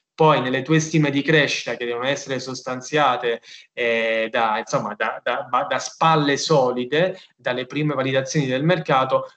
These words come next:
non puoi dirmi che tra tre o quattro anni prevedi di crescere due, capito? Perché l'obiettivo, se l'ottica è quella dell'investitore privato, l'investitore privato oggi ti dà X perché conta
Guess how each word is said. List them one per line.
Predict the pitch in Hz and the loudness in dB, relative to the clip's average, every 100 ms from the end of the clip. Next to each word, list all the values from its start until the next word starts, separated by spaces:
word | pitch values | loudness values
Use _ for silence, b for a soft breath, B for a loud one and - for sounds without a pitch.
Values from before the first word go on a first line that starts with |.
| - | -6
non | 131 131 | -4 2
puoi | 185 170 | 2 6
dirmi | 165 151 147 | 6 4 2
che | 139 | -4
tra | 135 135 | -2 -2
tre | 156 | 0
o | 147 | 2
quattro | 139 135 - | 2 0 0
anni | 143 139 | 0 0
prevedi | 135 127 135 135 | -4 -4 -2 -2
di | 131 | -4
crescere | 131 135 131 131 123 127 | -4 -4 -4 -6 -6 0
due, | 156 135 120 110 _ _ _ | 2 2 0 -4 _ _ _
capito? | 127 156 151 123 | -8 -2 0 0
Perché | 123 123 139 131 147 | 0 -2 -2 -2 -2
l'obiettivo, | 139 147 151 190 170 135 127 | 0 0 0 2 4 4 2
se | 135 | 2
l'ottica | 156 165 160 143 | 2 2 0 -2
è | |
quella | - 151 139 | 0 2 2
dell'investitore | 135 135 139 135 - 147 131 | 0 -2 -4 -4 -2 -2 0
privato, | 165 165 139 143 143 | 2 4 6 4 2
l'investitore | 131 135 135 - 156 143 | -4 -6 -6 -2 -2 -2
privato | 143 151 131 123 | 0 0 0 0
oggi | 143 139 - | -4 -6 -12
ti | 135 | -6
dà | 139 135 - 202 175 | -2 -2 -4 -6 -6
X | - - 185 | -6 0 0
perché | 160 147 156 151 | 0 -6 -2 0
conta | 175 151 131 131 107 | 2 2 0 -4 -10